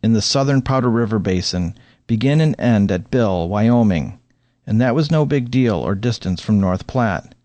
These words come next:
not much over three hundred miles. In his Suburban,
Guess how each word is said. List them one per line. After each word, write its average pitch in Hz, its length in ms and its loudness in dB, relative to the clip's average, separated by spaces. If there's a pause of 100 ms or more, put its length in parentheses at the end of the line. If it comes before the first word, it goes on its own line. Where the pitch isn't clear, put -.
(220)
not 107 220 -2
much 117 200 0
over 110 200 0
three 107 200 -2
hundred 101 260 0
miles. 117 560 0 (1200)
In 143 100 2
his 185 140 2
Suburban, 110 640 0